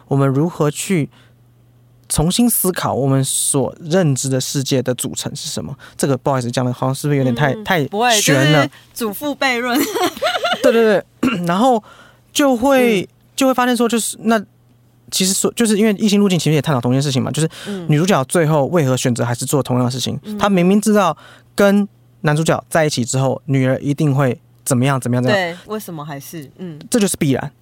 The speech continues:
Speaker 2: 嗯。
Speaker 1: 这就是你坚信所有体验的选择，这个是还蛮触动到我的。
Speaker 2: 哦，可是我觉得这真的好难哦，我就是一个很难接受现实跟就是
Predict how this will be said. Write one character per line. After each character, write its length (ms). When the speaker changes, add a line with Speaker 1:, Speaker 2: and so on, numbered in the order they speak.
Speaker 2:
嗯。 60
Speaker 1:
这 100
就 100
是 180
你 400
坚 300
信 440
所 280
有 80
体 220
验 180
的 100
选 340
择， 300
这 180
个 140
是 580
还 240
蛮 640
触 240
动 160
到 160
我 200
的。 100
Speaker 2:
哦， 80
可 100
是 60
我 80
觉 80
得 60
这 120
真 140
的 80
好 280
难 320
哦， 200
我 100
就 80
是 400
一 40
个 360
很 220
难 200
接 240
受 320
现 300
实 480
跟 400
就 120
是 140